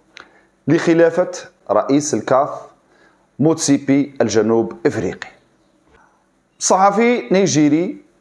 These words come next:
تحدث في صفحته على تويتر أن خلافاً بالألفاظ بين رئيس الاتحاد الإفريقي موتسيبي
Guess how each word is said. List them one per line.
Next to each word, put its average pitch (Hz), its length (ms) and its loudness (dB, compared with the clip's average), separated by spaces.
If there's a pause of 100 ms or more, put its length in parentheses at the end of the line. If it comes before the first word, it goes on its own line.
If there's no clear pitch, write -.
(340)
تحدث 147 460 2 (680)
في 120 420 -2
صفحته 113 640 -2
على 110 140 2
تويتر 175 540 0
أن 175 520 0 (540)
خلافاً 160 880 0 (520)
بالألفاظ 165 840 2 (1040)
بين 147 380 2 (1500)
رئيس 160 320 0
الاتحاد 127 380 0
الإفريقي 107 420 -2
موتسيبي 170 680 -2